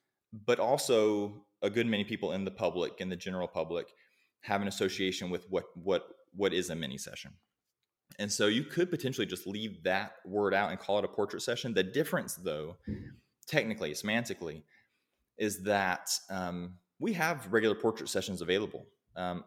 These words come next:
and most photography businesses, I know this is how we started our whole wedding and portrait photography business at the beginning. We thought, "We'll create a website and,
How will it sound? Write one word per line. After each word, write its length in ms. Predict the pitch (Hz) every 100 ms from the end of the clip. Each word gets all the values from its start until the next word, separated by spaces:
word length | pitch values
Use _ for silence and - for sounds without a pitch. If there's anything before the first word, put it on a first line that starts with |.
| -
and 280 | 110 107 110
most 280 | 127 160 -
photography 460 | 117 117 117 123
businesses, 720 | 101 90 82 85 85 82 90 -
I 100 | 92
know 360 | 98 104 101 90
this 180 | 95 110
is 120 | 117
how 400 | 113 95 95 92 - - _ _ _ _ _ _ _ _ _
we 440 | 92 107 110 113 -
started 460 | - - 101 101
our 80 | 95
whole 320 | 110 107 104 - - - _ -
wedding 320 | 110 117 104
and 200 | 104 110
portrait 300 | 104 95 -
photography 380 | - 87 85 85
business 300 | 85 90 -
at 80 | -
the 60 |
beginning. 360 | 85 87 82 76 - - _
We 100 | 117
thought, 180 | 113 95
"We'll 100 | 107
create 300 | - 110 110
a 40 |
website 560 | 127 110 - 95 85 90 - _ _ _ _ _ _
and, 580 | 101 101 98 95 92